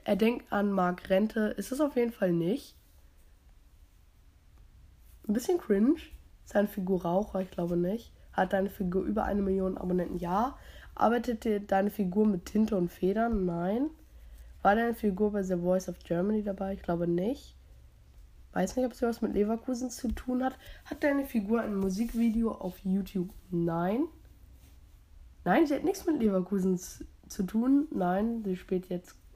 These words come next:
sie spielt nicht aktiv Fortnite. Rastet deine Figur öfters aus? Ja. Hat deine Figur einen Zauberer als Bruder? Nein. Spielt deine Figur Brawl Stars? Ja. Oh, und,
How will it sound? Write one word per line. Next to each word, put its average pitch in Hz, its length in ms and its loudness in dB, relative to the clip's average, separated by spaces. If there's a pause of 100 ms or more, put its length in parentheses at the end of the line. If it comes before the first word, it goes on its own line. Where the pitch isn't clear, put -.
(540)
sie 185 80 -10
spielt 190 200 -4
nicht 190 140 -2
aktiv 214 320 -4 (320)
Fortnite. 247 680 -4 (420)
Rastet 240 320 0
deine 220 160 4
Figur 196 320 0
öfters 196 280 -6
aus? 208 280 -2
Ja. 208 280 2 (440)
Hat 220 180 -2
deine 233 260 0 (280)
Figur 208 500 0
einen 175 180 0
Zauberer 190 640 0
als 170 260 -4
Bruder? 185 460 -2
Nein. 180 460 -2 (360)
Spielt 220 240 -2
deine 208 140 2
Figur 185 300 -2
Brawl 202 280 0
Stars? 220 240 -8
Ja. 196 320 0 (320)
Oh, 269 540 6 (100)
und, 320 460 6